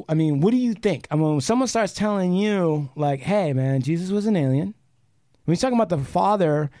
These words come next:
he's actually talking about the Admiral on the spaceship. And he's lowering the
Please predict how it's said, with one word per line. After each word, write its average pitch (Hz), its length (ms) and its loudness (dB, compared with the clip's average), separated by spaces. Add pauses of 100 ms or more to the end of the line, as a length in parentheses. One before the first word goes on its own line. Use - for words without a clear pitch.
(120)
he's 214 120 0
actually 247 180 -2
talking 175 160 0
about 160 160 2
the 151 180 -6
Admiral 147 400 2
on 123 100 0
the 120 60 -4
spaceship. - 680 -4 (1000)
And 143 100 2
he's 143 360 0
lowering 156 580 2
the 139 160 0